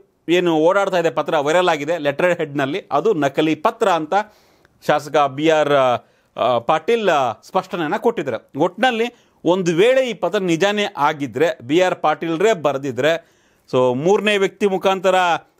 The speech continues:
ಹಣಕ್ಕೆ ಬೇಡಿಕೆ ಅಂದ್ರೆ ಸಚಿವರು ಶಾಸಕರಿಂದ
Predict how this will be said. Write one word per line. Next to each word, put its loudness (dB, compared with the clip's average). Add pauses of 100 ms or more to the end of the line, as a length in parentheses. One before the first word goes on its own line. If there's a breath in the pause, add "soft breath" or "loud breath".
(140)
ಹಣಕ್ಕೆ 0
ಬೇಡಿಕೆ -2
ಅಂದ್ರೆ 2
ಸಚಿವರು 0 (200)
ಶಾಸಕರಿಂದ -2